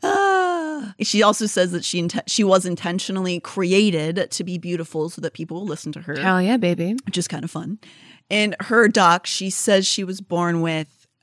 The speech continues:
Speaker 1: clairsentience, clairaudience, claircognizance, and clairvoyance.
Speaker 2: Just making up words.
Speaker 1: I know. I didn't know any of those words except clairvoyance, so I looked them up.
Speaker 2: Yeah. Clairsentience.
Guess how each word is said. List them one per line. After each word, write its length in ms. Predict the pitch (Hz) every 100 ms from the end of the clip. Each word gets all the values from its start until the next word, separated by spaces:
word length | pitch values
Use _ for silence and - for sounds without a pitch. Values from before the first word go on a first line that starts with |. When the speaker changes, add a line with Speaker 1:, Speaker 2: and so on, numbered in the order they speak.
| _ _ _ -
Speaker 1:
clairsentience, 1400 | - 185 180 180 - 190 190 - 233 233 294 - - - _ _
clairaudience, 1120 | - 185 175 - 160 165 180 175 247 - - - _ _ _
claircognizance, 1600 | - 190 175 170 - - 180 175 185 185 - 151 160 - - - _ _
and 380 | 165 170 165 175 -
clairvoyance. 760 | 202 170 180 190 135 76 -
Speaker 2:
Just 280 | - 220 -
making 300 | 190 180 180
up 180 | 165 165
words. 460 | 180 165 165 165 -
Speaker 1:
I 80 | 196
know. 160 | 202
I 120 | - 233
didn't 140 | 269
know 120 | 262
any 180 | 208 202
of 80 | 180
those 200 | 175 165
words 160 | 160 170
except 260 | 165 151
clairvoyance, 480 | - 160 156 151 143
so 140 | -
I 60 | 151
looked 200 | 151 -
them 120 | 254
up. 120 | 269 277
Speaker 2:
Yeah. 520 | 240 220 302 294 175 190 _ -
Clairsentience. 1000 | 302 320 339 294 262 - 170 143 -